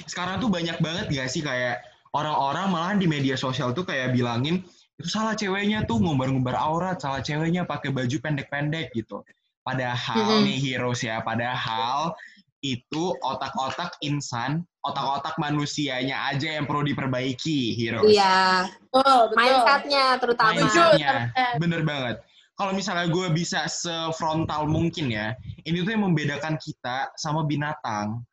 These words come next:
Speaker 1: Di mana
Speaker 2: Yes.
Speaker 1: binatang itu nggak bisa ngekontrol, eh, pikirannya. Jadi kalau misalnya
Speaker 2: Hawa
Speaker 1: lagi
Speaker 2: nafsunya.
Speaker 1: Mm-mm. Kalau misalnya lagi musim kawin ya anjing atau kucing gitu ya langsung aja mencari mangsanya terus melakukannya gitu.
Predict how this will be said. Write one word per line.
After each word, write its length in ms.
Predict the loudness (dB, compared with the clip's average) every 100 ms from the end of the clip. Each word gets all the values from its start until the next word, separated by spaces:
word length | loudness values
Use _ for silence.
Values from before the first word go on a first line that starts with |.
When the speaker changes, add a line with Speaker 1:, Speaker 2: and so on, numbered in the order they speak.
| _ _ _
Speaker 1:
Di 160 | -4 -2
mana 640 | -2 -2 -2 0 4 2
Speaker 2:
Yes. 400 | 0 -8 -20 -16
Speaker 1:
binatang 480 | -6 -2 -2 -4 -4
itu 160 | -2 0
nggak 160 | 0
bisa 240 | 0 -2 -2
ngekontrol, 1040 | -4 -4 -4 -2 -4 -4 -2 0 -2 -4 -10 _ -6
eh, 160 | -4
pikirannya. 720 | -4 -4 -2 0 0 -2 -4 -6 _
Jadi 180 | -4 -2
kalau 160 | 0 0
misalnya 480 | 0 0 2 4 4
Speaker 2:
Hawa 60 | 4
Speaker 1:
lagi 160 | 2
Speaker 2:
nafsunya. 300 | 0 -2 -6 -10 -14 _ -4
Speaker 1:
Mm-mm. 320 | 0 2 0 -4
Kalau 140 | -4 -2
misalnya 240 | 0 -2 -2
lagi 80 | 0
musim 320 | 0 0 0
kawin 480 | -2 0 0 2 2
ya 320 | 0 -2 -2 -2
anjing 400 | -2 0 0 0
atau 240 | -2 -4
kucing 320 | -4 -4 -2 -2
gitu 240 | -2 -2
ya 160 | -2 -2
langsung 320 | -4 -4 -2
aja 160 | 0
mencari 400 | 2 0 0 -2
mangsanya 480 | -2 -2 -2 -4 -4
terus 160 | -4 -4
melakukannya 720 | -2 -4 -6 -6 -4 -2 -2
gitu. 320 | -4 -4 -12